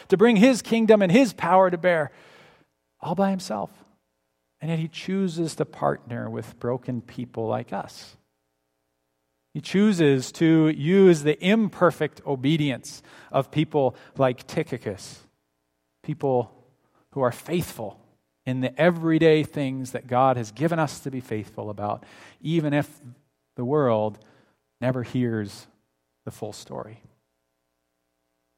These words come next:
God's victory, the kingdom of, the victory of the kingdom of God,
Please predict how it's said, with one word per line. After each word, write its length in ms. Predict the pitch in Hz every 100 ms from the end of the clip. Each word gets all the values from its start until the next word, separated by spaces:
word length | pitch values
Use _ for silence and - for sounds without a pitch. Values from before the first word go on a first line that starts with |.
| _ - -
God's 480 | 139 139 135 113 - - -
victory, 540 | 123 143 - 110 107
the 120 | 113
kingdom 420 | 113 - 143 131 117
of, 220 | 110 117
the 80 | 110
victory 380 | 143 - 131
of 80 | 123
the 60 | 110
kingdom 320 | - 135 120
of 140 | 113
God, 320 | 117 117 107